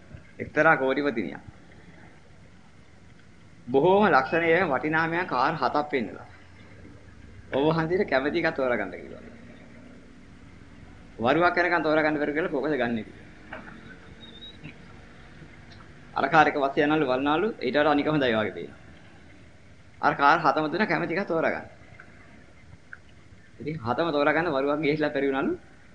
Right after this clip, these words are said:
හොඳ එක තෝරගන්න. දැන් ඒක කොහොම කෙනෙක්ද? ලෝක සම්මතියේ ඉහළම හිටපු කෙනෙක්. අර ළමයා කොහොම කෙනෙක්ද?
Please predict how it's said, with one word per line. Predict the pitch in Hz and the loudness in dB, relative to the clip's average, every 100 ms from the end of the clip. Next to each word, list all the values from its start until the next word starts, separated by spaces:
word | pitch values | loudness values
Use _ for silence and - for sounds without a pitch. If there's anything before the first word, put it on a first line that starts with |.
| - - - - - - | -20 -20 -20 -20 -20 -10
හොඳ | 131 | -2
එක | 143 123 | -2 -2
තෝරගන්න. | 110 85 - - - - - - - - - - - | -6 -8 -14 -20 -20 -20 -20 -20 -20 -20 -20 -20 -14
දැන් | 110 123 | -4 -2
ඒක | 139 123 113 117 | -2 -2 -4 -6
කොහොම | 127 139 | -6 -4
කෙනෙක්ද? | 147 165 220 - - - - - - - - - - - - - - - - - - - - - - - - | -4 -6 -10 -14 -20 -20 -20 -20 -20 -20 -20 -20 -20 -20 -20 -20 -20 -20 -20 -20 -20 -20 -20 -20 -20 -20 -8
ලෝක | 120 139 | -2 0
සම්මතියේ | 156 160 135 123 160 151 | 0 0 -2 -2 0 0
ඉහළම | 139 139 | 0 -2
හිටපු | 151 131 156 | -2 -4 -4
කෙනෙක්. | 127 95 - - - - - - - - - - - - - - - - - - - - | -6 -8 -14 -20 -20 -20 -20 -20 -20 -20 -20 -20 -20 -20 -20 -20 -20 -20 -20 -20 -20 -10
අර | 127 | -4
ළමයා | 127 127 156 | 0 2 2
කොහොම | 156 165 | 2 0
කෙනෙක්ද? | 160 175 185 | -2 -4 -8